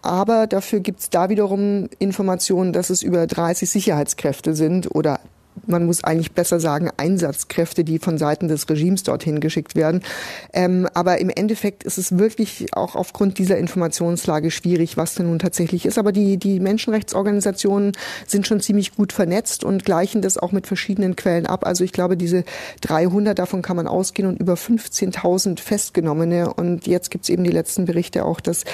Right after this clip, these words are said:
etwa, ähm, über zweitausend sich schon vor Gericht verantworten müssen und denen droht teilweise die Todesstrafe.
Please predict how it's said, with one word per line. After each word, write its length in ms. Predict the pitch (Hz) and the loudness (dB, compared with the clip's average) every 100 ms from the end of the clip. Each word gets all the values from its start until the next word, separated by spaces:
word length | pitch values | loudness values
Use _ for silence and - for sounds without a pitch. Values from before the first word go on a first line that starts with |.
| - - - | -10 -12 -6
etwa, 480 | - - 170 170 - | -4 0 2 2 0
ähm, 340 | - 175 170 | -2 0 0
über 280 | - 180 170 | 0 0 0
zweitausend 760 | - 170 180 180 170 165 180 | -2 0 0 0 0 0 0
sich 160 | 175 180 | -2 -4
schon 160 | - 170 | -4 -2
vor 200 | 180 165 | 0 0
Gericht 360 | 165 190 - | 0 -2 -2
verantworten 880 | - - 175 208 - 185 196 202 185 | -4 -2 -2 -2 0 0 0 2 2
müssen 520 | 196 - 220 214 214 | 2 0 0 2 0
und 360 | - 175 185 - | -2 -2 -2 0
denen 360 | 170 175 202 | 0 2 0
droht 420 | 190 170 185 - - | 0 2 0 -2 -4
teilweise 480 | 175 160 160 165 | -2 0 0 -2
die 160 | 165 - | -4 -6
Todesstrafe. 480 | - 202 - - | -2 -2 -2 -4